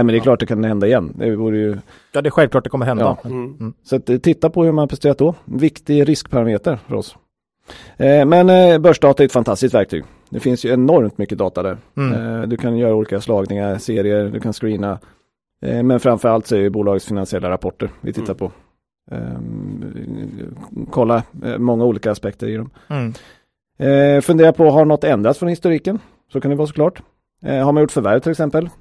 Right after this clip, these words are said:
Speaker 1: Hur ser de ut?
Speaker 2: Mm.
Speaker 1: Ehm, det här är lite svårt ibland när det kommer nya förvärv.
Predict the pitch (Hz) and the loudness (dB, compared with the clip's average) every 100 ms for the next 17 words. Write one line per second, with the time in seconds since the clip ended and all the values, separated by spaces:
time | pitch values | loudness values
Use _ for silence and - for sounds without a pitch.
0 | - 143 139 120 123 147 - - _ _ | -8 -6 -2 0 0 -2 -6 -20 _ _
1 | 147 127 127 123 127 123 123 123 120 - | -10 -4 -2 -2 -2 0 0 0 -2 -6
2 | - - - 123 147 170 165 - - 202 | -12 -16 -6 0 4 4 2 -4 -4 -2
3 | 135 117 117 117 113 120 131 135 147 123 | 0 0 0 0 0 0 2 2 2 2
4 | 98 | 0